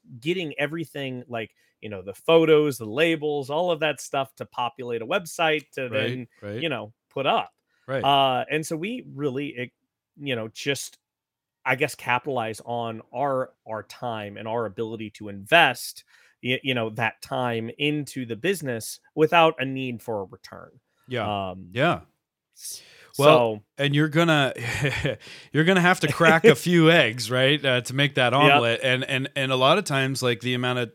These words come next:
Speaker 2: time it's gonna take you, uh, you know, be
Speaker 1: Mm-hmm.
Speaker 2: prepared is, is gonna be in the years, uh, time,
Speaker 1: Yep.
Speaker 2: time frame, right? To, like, really get
Speaker 1: Yep.
Speaker 2: into the black,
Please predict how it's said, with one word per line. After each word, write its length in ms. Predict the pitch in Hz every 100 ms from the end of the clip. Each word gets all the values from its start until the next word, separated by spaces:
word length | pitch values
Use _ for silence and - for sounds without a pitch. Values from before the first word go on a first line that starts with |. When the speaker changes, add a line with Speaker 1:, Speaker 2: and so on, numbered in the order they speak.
| _
Speaker 2:
time 320 | - 127 135
it's 140 | 120
gonna 180 | - 120
take 300 | 104 131 151
you, 380 | 113 104 101 101 _ _ _ _
uh, 140 | 110 107
you 100 | 117
know, 80 | 107
be 100 | 135
Speaker 1:
Mm-hmm. 100 | 123
Speaker 2:
prepared 520 | 117 123 175 107 107
is, 300 | 123 117 104
is 420 | 104 113 107 95 -
gonna 240 | 117 110
be 120 | 110
in 240 | 117 131 127
the 80 |
years, 600 | 127 120 156 110 95 - -
uh, 320 | 107 101 98
time, 420 | 98 113 101 101 -
Speaker 1:
Yep. 120 | 120
Speaker 2:
time 180 | 101 92
frame, 280 | - 90 95
right? 300 | 95 101 127
To, 100 | 120
like, 200 | 110 107
really 340 | 113 120 113
get 260 | 107 113 110
Speaker 1:
Yep. 100 | 117
Speaker 2:
into 180 | 104 110
the 100 | 104
black, 640 | 107 120 113 92 - -